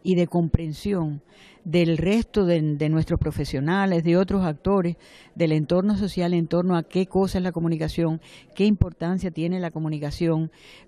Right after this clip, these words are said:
cómo es un proceso que integra, que une, que facilita el desarrollo inclusive. Como no reciben esa formación en comunicación como parte de la carrera,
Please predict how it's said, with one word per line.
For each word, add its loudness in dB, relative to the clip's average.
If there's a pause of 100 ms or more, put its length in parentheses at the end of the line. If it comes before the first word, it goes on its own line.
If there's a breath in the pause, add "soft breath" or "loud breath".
cómo 4
es 0
un 0
proceso 0
que -6
integra, 2
que 0
une, 4 (380 soft breath)
que -4
facilita -2
el -2
desarrollo 0
inclusive. -2 (760 loud breath)
Como 2
no 4
reciben -2
esa -4
formación -2
en -2
comunicación -4
como -4
parte -8
de -4
la -4
carrera, -4